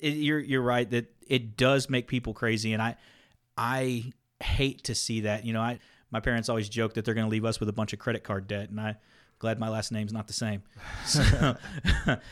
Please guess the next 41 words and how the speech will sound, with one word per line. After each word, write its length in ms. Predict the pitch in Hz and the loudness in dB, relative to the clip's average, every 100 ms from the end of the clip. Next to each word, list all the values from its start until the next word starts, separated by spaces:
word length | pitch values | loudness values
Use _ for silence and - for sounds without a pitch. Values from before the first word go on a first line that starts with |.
| 190 - - | -20 -16 -6
but 200 | 127 135 | 0 2
it 100 | 139 | 2
is 180 | 147 | 2
something 320 | - 135 127 123 | 2 0 0 0
that, 180 | 117 - | 0 -4
you 120 | - 127 | -2 0
know, 80 | |
we 160 | 123 139 | 2 2
all 240 | 123 127 | 2 2
should 320 | 135 - 113 - _ | 2 0 -2 -6 _
take 260 | - 127 117 | -2 -2 -2
heed 280 | - 180 180 | -4 -4 -2
to. 180 | - 123 | 2 2
And 120 | 123 | 2
one 160 | 131 175 | 0 0
of 60 | |
the 100 | 156 | 0
things, 400 | 127 - 147 139 | -2 -2 -4 -2
it's 140 | 123 - | -4 -4
like 120 | 120 | -2
a 40 | |
little 200 | 123 143 | 0 0
trick 400 | 123 - 131 135 | 0 0 0 0
that 100 | 117 | 0
I, 120 | 107 117 | 0 0
I, 240 | - 113 - - | -2 -6 -8 -2
I'm 80 | 123 | 0
gonna 120 | 117 | 2
share 240 | - 117 | 2 2
this 160 | 123 - | 2 -2
with 100 | 123 | 0
y'all, 140 | 120 | 2
and 80 | 120 | 2
I 60 | 117 | 2
don't 120 | 123 | 0
know 140 | 120 | 0
that 100 | 120 | 0
I've 120 | 113 | 0
ever 160 | 120 113 | 0 -2
said 260 | - 131 | -2 0
it, 100 | 117 | 0